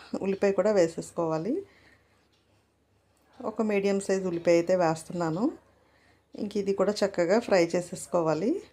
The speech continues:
ఓ పక్కనైతే రైస్ పెట్టేశాను. ఈరోజైతే రైస్ ఇంకా వార్చుదామని చెప్పేసి అయితే పెట్టానండి. నాకు అసలు వార్చడం రాదు. ఇంక ఇక్కడ వచ్చేసి అల్లం అయితే ఇలా తురుము వేసుకోవాలి, భలే బాగుంటుందండి అరటికాయ పోపు పెట్టినప్పుడు.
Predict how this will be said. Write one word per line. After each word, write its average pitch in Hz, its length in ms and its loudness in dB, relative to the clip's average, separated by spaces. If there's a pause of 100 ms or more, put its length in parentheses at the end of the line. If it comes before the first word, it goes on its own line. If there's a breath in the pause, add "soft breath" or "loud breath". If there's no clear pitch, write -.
(840 soft breath)
ఓ 208 60 -2
పక్కనైతే 196 540 -2
రైస్ 180 320 0
పెట్టేశాను. 196 500 0
ఈరోజైతే 190 600 2
రైస్ 175 380 2
ఇంకా 196 480 2 (520 loud breath)
వార్చుదామని 220 720 2
చెప్పేసి 196 340 -2
అయితే 180 180 0
పెట్టానండి. 196 680 -2
నాకు 190 200 -2
అసలు 180 180 2
వార్చడం 175 540 2
రాదు. 190 640 2 (460 loud breath)
ఇంక 247 140 -2
ఇక్కడ 247 180 4
వచ్చేసి 226 360 2
అల్లం 208 360 4
అయితే 220 220 4
ఇలా 202 120 6
తురుము 208 400 0
వేసుకోవాలి, 175 520 2
భలే 170 280 2
బాగుంటుందండి 180 880 0
అరటికాయ 180 420 -2
పోపు 175 220 -6
పెట్టినప్పుడు. 180 600 -2